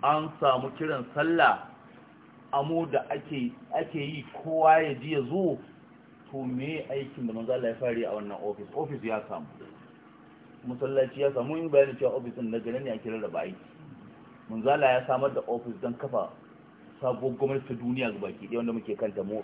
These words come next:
karan kanmu a yau. Musuluncin da ya zo ɗau-, ginawa aka aiko shi zo ya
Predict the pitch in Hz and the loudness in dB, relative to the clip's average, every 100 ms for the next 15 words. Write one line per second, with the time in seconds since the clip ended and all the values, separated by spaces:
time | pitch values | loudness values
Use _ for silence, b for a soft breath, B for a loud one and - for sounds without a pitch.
0 | - 113 107 120 104 71 101 104 - - | -2 -2 -2 -4 -4 2 4 2 -2 -18
1 | - - - - 120 120 143 143 127 110 | -20 -20 -20 -10 -8 -6 -6 -6 -2 -2
2 | 110 120 131 135 139 135 - 117 117 117 | 0 -2 -4 2 2 0 -10 -12 -8 -4
3 | 139 120 110 113 113 110 139 123 107 123 | 2 4 4 2 0 -2 -2 -4 -2 -2